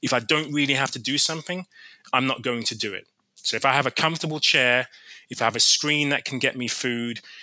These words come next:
if I could pay somebody to feed me, I probably would, right? <laughs> And, and, and, and that's not because I, I,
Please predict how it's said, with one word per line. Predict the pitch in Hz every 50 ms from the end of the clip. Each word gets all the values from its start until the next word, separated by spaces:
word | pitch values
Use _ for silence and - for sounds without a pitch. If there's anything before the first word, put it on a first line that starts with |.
| - _ _ -
if | 131 -
I | 135 123
could | 120 135 - -
pay | - 170 160 156
somebody | - - - 151 143 143 135 123
to | - 120
feed | - - - 175 175 170 156 131
me, | 123 120 117 123 139 - _ _ _ _ _ _ - - - -
I | - 127
probably | - - 135 127 123 123 123 120
would, | 127 123 113 101 - - _ _ _ _ _ _ _ -
right? | 120 123 127 123 - -
<laughs> | - - 554 539 466 539 - - - - - - - - - - - - - - - - - -
And, | 139 131 135 135 - - 135 120 - - - 165 - 170
and, | 151 - - - - - - - - -
and, | 139 139 135 135 135 -
and | - 143 135 147
that's | 156 - - -
not | 165 147 143
because | 139 - - 143 131 113 - - - - -
I, | 127 120 120 123 -
I, | - 123 120 117 117 117 117 117 117 117 117